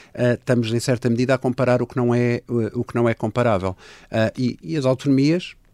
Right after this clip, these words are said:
eh, geram exatamente isso, decisões diferentes, eh, respeitáveis, em que cada responsável tem de gerir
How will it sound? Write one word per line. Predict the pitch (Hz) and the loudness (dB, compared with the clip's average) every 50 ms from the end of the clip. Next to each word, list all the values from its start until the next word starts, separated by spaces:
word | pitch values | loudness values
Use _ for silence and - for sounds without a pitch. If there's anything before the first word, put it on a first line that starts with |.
| _ - | _ -8
eh, | 127 120 113 113 113 113 107 | -4 -4 -2 -2 -2 -4 -2
geram | 101 110 104 107 110 113 127 135 | -2 0 0 0 2 0 0 0
exatamente | 127 - 135 131 - 175 202 202 151 160 | 0 0 -2 0 0 -2 -2 -2 -2 -4
isso, | - - - - | -4 -6 -8 -10
decisões | - - - 98 87 - 101 101 98 95 92 90 | -10 -6 -4 -4 -2 0 0 0 0 0 -2 -6
diferentes, | 95 98 - - 123 160 233 240 - - - - | -8 -8 -4 -2 0 0 0 0 -2 -8 -10 -8
eh, | 127 123 127 117 | -8 -8 -8 -8
respeitáveis, | - - - - 110 101 - 123 131 160 175 190 185 185 - - - - - - - - | -10 -10 -8 -6 -6 0 2 4 4 4 4 0 -2 -4 -6 -10 -16 -20 -20 -20 -14 -6
em | - 143 139 | -4 -4 -4
que | - - - 131 143 147 151 156 170 - _ | -4 -4 -4 0 0 2 2 0 -2 -4 _
cada | - - 139 135 127 123 123 123 120 120 120 113 | -2 0 2 2 2 2 2 2 2 2 0 -2
responsável | - - - - 123 117 - - 135 143 147 156 165 160 156 | -4 -6 -6 -4 -6 -4 0 4 4 4 4 4 2 0 -2
tem | - - 147 147 151 | -2 -2 -2 -2 -2
de | 135 123 | -2 -2
gerir | 143 147 143 156 175 - | -2 0 2 2 0 0